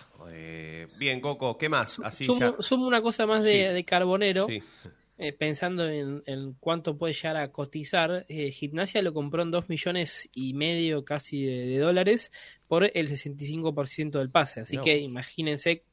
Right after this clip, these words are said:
Speaker 2: cuánto puede estar cotizado ahora.
Speaker 1: Sí,
Speaker 2: ¿Tres?
Speaker 1: sí.
Speaker 2: ¿Tres como mínimo, me
Speaker 1: Y
Speaker 2: parece?
Speaker 1: no, sí, sí, sí. Aparte,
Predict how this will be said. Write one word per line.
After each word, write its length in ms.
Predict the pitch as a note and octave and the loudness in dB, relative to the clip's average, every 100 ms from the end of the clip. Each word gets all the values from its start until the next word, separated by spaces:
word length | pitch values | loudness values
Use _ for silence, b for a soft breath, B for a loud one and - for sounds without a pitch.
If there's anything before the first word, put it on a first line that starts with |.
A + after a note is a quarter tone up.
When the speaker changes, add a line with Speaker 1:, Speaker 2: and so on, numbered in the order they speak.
| _ | _
Speaker 2:
cuánto 420 | - E3 F3 F3+ E3 | -2 -2 0 -4 -4
puede 240 | - C#3+ | -4 -2
estar 160 | C#3+ D3 | 0 -2
cotizado 480 | C#3+ C3 C3 C3+ | -2 -4 -4 -2
ahora. 260 | B2+ A#2 A2 | -2 -4 -6
Speaker 1:
Sí, 100 | A2+ | -8
Speaker 2:
¿Tres? 440 | - D#3+ F#3 G#3 - | 2 4 4 -4 -14
Speaker 1:
sí. 60 | _ _ _ _ | _ _ _ _
Speaker 2:
¿Tres 220 | - D#3+ F3 | 0 0 2
como 220 | D3 C3+ | -2 0
mínimo, 320 | E3 F#3+ C3+ | 0 0 -2
me 40 | A#2 | -4
Speaker 1:
Y 20 | |
Speaker 2:
parece? 280 | B2+ F#3 G3 | -4 -2 -2
Speaker 1:
no, 40 | |
sí, 280 | C3+ B2+ A#2+ | -2 -4 -6
sí, 260 | E2+ B2 A2 | -8 -10 -10
sí. 220 | - A#2+ | -10 -10
Aparte, 640 | G2+ B2 C#3+ C#3 G#2+ - | -4 -4 -2 -2 -2 -6